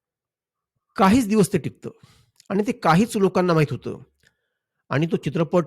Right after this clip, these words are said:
यशस्वी जरी झाला, तरीही ते गाणं मात्र समाज मनात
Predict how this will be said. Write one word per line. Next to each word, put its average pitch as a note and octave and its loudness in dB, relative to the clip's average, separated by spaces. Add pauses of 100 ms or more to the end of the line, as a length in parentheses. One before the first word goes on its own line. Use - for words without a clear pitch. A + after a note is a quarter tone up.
यशस्वी D#3+ -2
जरी F#3+ 2
झाला, A2 0 (560)
तरीही F3 0 (1700)
ते D#3+ 0
गाणं C#3+ 2
मात्र D3+ -2
समाज C3+ -2
मनात B2+ -2